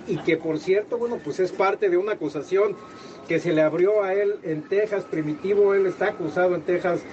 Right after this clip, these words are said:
de este esquema de lavado de dinero.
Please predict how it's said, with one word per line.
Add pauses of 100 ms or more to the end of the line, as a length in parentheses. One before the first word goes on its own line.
(360)
de
este
esquema
de
lavado
de
dinero.